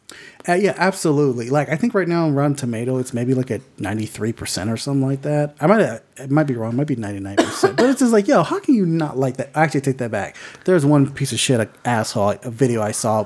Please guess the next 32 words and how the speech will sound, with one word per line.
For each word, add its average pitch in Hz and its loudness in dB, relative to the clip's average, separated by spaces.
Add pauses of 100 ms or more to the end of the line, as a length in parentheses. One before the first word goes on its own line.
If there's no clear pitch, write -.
(120)
how, - -2
about 120 0
how 120 2
he 120 -2
hates 113 -4
the 123 -4
movie 107 -4
or 104 -2
whatever 101 -6
because 113 -8
it 170 -2
didn't, 127 -2 (300)
because 147 4
it 135 0
beat 123 0
Joker, 98 -8 (380)
whatever. 98 -4 (840)
Um, 120 2 (640)
but 147 4
yeah, 165 2 (680)
we 202 -2
had 262 0
already 175 0
kind 151 -2
of 135 -6
put 156 -2
in 139 0
our 131 0
minds, 117 -6
like, 107 -12
all 160 2
right 110 -6